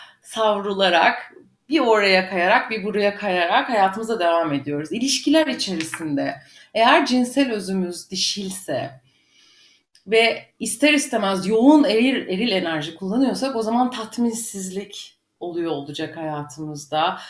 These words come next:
mutsuzluk oluyor olacak, işte kontrol etme isteği olacak, acı içerisinde olacağız, bir türlü olmuyor oluyor olacak. Ee, mesela atıyorum hayat içerisinde bakabiliriz, bir kadın,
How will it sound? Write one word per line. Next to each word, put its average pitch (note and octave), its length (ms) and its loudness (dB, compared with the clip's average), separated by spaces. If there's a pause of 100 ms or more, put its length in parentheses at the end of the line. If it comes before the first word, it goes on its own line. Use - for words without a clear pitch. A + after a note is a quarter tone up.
(120)
mutsuzluk A3 560 -8
oluyor D#3+ 320 -2
olacak, D#3 560 -4
işte A3+ 180 -8
kontrol A3+ 600 -6
etme F#3+ 380 -6
isteği F3 440 -8
olacak, D#3 600 -6
acı G#3+ 260 0
içerisinde F#3 720 -6
olacağız, F3 500 -2
bir D4 120 0
türlü C4 380 2
olmuyor A3 580 0
oluyor D3 400 -2
olacak. D3 560 -2 (640)
Ee, G3 260 0 (180)
mesela A3+ 680 4 (300)
atıyorum A3 540 0 (160)
hayat G#3 280 6
içerisinde F3 540 -2
bakabiliriz, F#3 600 -4
bir F#3+ 100 -8
kadın, F#3+ 480 -4